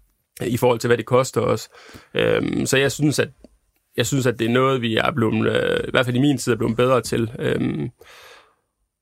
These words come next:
og, og så skal man også huske fra, øh, sådan som O B, hvor, hvad er det, altså, hvad er det for en andedam, vi rekrutterer fra?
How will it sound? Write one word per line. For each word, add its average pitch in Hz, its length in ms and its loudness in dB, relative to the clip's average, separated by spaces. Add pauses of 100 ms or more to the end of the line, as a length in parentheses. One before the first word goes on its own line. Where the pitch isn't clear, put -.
og, 107 240 0 (340)
og 117 80 0
så 123 100 0
skal 117 200 -2
man 117 100 4
også 131 300 0
huske 135 200 -4
fra, 117 320 2
øh, 50 460 -4
sådan 117 240 -2
som 117 140 -2
O 135 140 2
B, 120 60 -4
hvor, 120 360 2
hvad 123 100 2
er 120 100 2
det, 107 160 -2
altså, - 260 -2
hvad 120 120 4
er 113 60 4
det 110 100 -2
for 110 80 0
en 110 80 0
andedam, 117 320 0
vi 117 80 0
rekrutterer 123 500 -2
fra? 110 240 0